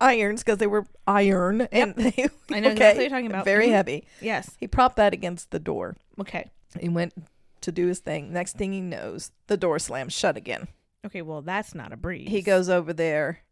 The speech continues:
Speaker 1: and the iron is halfway across the floor. And that's when he realized, mm,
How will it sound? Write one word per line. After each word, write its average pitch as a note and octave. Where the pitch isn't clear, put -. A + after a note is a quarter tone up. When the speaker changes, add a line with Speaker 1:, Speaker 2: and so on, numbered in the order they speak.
Speaker 1:
and F3+
the F3
iron D#3+
is -
halfway -
across -
the -
floor. -
And E3
that's E3+
when E3+
he E3
realized, B2
mm, F3+